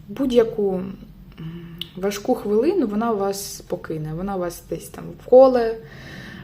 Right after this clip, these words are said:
коли кажеш: "Не треба, будь ласка, та, не говори того, того, бо мені неприємно". "Ну, а я ж по-дружньому, це ж жарт, що тут такого?" і так далі. Так? Тут такі елементарні моменти я перечисляю.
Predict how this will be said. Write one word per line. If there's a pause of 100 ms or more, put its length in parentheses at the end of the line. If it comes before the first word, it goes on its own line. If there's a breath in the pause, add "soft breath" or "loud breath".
коли
кажеш:
"Не
треба,
будь
ласка,
та,
не
говори
того,
того,
бо
мені
неприємно". (520)
"Ну,
а
я
ж
по-дружньому,
це
ж
жарт,
що
тут
такого?"
і
так
далі.
Так?
Тут
такі
елементарні
моменти
я
перечисляю.